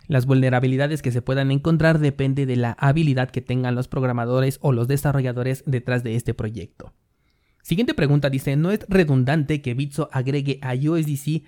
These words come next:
cuando ya cuenta con True U S D y con dai? Eh, esto viene de una noticia en la que Bitso agregó la moneda U S D C para poder realizar intercambios, o más bien, eh, transferencias entre México y Estados Unidos,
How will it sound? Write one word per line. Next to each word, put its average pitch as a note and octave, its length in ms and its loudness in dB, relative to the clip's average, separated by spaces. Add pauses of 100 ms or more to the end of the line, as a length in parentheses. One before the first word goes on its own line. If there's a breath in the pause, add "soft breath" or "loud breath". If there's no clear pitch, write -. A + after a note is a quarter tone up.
(240 soft breath)
cuando B2+ 220 0
ya D3 220 2
cuenta D#3 280 0
con B2 180 -2
True C#3+ 200 2
U C#3 40 2
S C3 120 2
D C#3+ 180 2
y C#3+ 120 -6
con A#2+ 200 0
dai? C#3+ 280 -2 (420 soft breath)
Eh, C#3+ 320 0
esto F3+ 220 -2
viene A3+ 240 2
de F3+ 80 2
una E3 140 2
noticia C#3+ 480 -4
en C3+ 100 0
la A#2+ 140 -2
que B2 100 -4
Bitso C#3+ 320 -4
agregó B2 380 -2
la C3+ 100 -2
moneda B2 420 -4 (140)
U B2+ 100 0
S B2 140 -2
D B2 100 -4
C C#3+ 200 -6
para C3+ 260 -4
poder A#2+ 240 -4
realizar A#2+ 400 -4
intercambios, B2+ 720 -6
o C#3+ 60 2
más B2+ 120 0
bien, C3+ 240 -4
eh, B2 220 -4
transferencias D#3 680 -2
entre B2 180 -4
México C#3 320 -8
y A2+ 60 -6
Estados B2+ 320 -6
Unidos, B2+ 440 -6